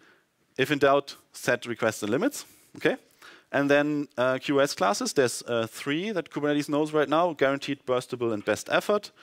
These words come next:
Guaranteed is when you set requests and limits to the exact same value. What happens is, uh, the request is used by the scheduler to find out what node is, uh, capable of,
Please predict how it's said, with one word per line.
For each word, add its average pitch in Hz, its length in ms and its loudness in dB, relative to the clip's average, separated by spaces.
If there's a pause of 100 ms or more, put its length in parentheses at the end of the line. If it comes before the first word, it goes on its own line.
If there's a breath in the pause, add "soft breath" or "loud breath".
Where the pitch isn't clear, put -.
(420 loud breath)
Guaranteed 160 460 2
is 131 240 -2
when 123 200 -2
you 117 280 -4
set 127 300 -2
requests 147 480 -4
and 117 120 -6
limits 143 400 -2 (100)
to 120 120 -10
the 110 200 -6
exact - 380 -6
same 104 300 -4
value. 156 340 0 (480 loud breath)
What 110 160 -6
happens 160 380 -2
is, 135 400 -2 (680 loud breath)
uh, 117 360 2
the 117 100 0
request 127 480 0
is 131 120 -6
used 131 280 -10
by 117 100 2
the 107 100 -2
scheduler 170 600 -2 (160)
to 120 100 -10
find 117 320 0
out 117 280 0
what 123 160 -2
node 117 400 -6 (280)
is, 113 440 -6
uh, 101 200 -2
capable 190 680 0
of, 120 360 -2